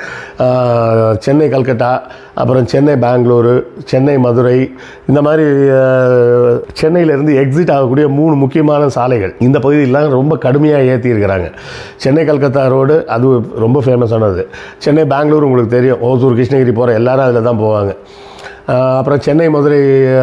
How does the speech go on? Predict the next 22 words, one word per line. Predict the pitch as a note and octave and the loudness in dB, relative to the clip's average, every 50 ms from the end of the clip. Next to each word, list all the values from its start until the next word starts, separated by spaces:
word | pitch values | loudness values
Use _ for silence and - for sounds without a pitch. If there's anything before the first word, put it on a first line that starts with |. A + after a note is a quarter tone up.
| B2+ B2+ | 2 2
ரோடு | A#2+ C3 C#3 C#3+ F3+ A3+ C#4+ - - | 2 2 0 2 0 0 -2 -2 -4
அதுவும் | C3 A#2+ B2 C#3 D3+ D3+ | -2 0 2 2 2 2
எல்லாருக்கும் | C3 A#2+ A#2+ B2 B2 A#2+ B2+ A#2+ | 2 0 0 0 0 0 0 0
தெரியும். | A2 A#2 A#2 A#2 C3 D#3+ G3+ G#3+ - - - - - - | 0 0 0 2 2 0 -2 -4 -8 -14 -20 -20 -12 -6
நம்ம | - B2 B2 A#2+ | -2 -2 -2 0
தாம்பரத்துல | A#2+ B2 C3 C3+ C3 B2 A2+ A#2 | -2 -2 -2 -2 -2 -2 -2 -2
போறது, | G#2 G2+ A2+ A#2 A#2 A2+ C3+ E3+ E3+ D#3 - - | -2 0 0 0 0 0 0 0 0 0 0 -2
கோயம்புத்தூர் | B2+ B2+ C3 C3 C3 B2 B2+ C3 A#2+ A2 A#2 | -2 0 0 0 0 0 0 0 0 0 0
போறவங்க | B2 B2+ B2+ C3+ C3+ A#2+ | 0 0 0 0 0 0
எல்லாருமே | A#2 A#2+ C3+ D3 D3+ D#3 D3 D#3 E3 | 2 2 2 2 0 0 0 0 0
அந்த | D#3 C#3+ C#3 | 0 2 2
ரோட்ல | C#3 C3+ C#3 C3+ C#3 C3+ | 0 0 2 0 0 0
தான் | C3+ C3+ B2 | 0 0 0
போவாங்க. | A#2 B2 A#2+ A#2 A2 G#2 G2 F#2+ - - - - - - - - - - | 0 0 0 0 0 -2 -6 -8 -12 -20 -20 -20 -20 -20 -20 -20 -16 -8
அப்ப | - A#2+ C3+ C#3+ | -6 -2 0 0
இப்படி | C3+ A#2 - C3+ B2 A#2 | 0 0 0 0 0 2
எல்லா | A#2+ B2+ D3 F3 F#3+ G3+ G3+ | 2 2 2 2 2 0 0
பகுதியிலும் | G3+ G3 E3 D#3+ E3 E3 E3 D#3+ D#3 E3 E3 F3 E3 | 0 0 0 2 2 2 2 2 0 0 0 0 0
ச-, | C#3+ C#3 B2+ B2+ B2 A#2+ A#2 A#2 A2+ A2+ A2 A2 A2 G#2+ G#2 G2+ - - - - - | 0 2 2 2 2 2 0 0 0 0 0 0 -2 -2 -4 -6 -10 -16 -18 -12 -4
விலை | - A#2 C3+ D#3 D#3 | -2 0 0 2 0
உயர்வு | D3 C#3+ C#3 C#3 C3+ B2+ C3+ C3+ B2 A#2 | 0 0 0 0 2 2 2 2 2 0
அப்படிங்கிறது | A#2+ A#2 A#2 A#2+ B2 C3 F3 G#3+ A3 | 0 0 0 0 0 0 0 -2 -2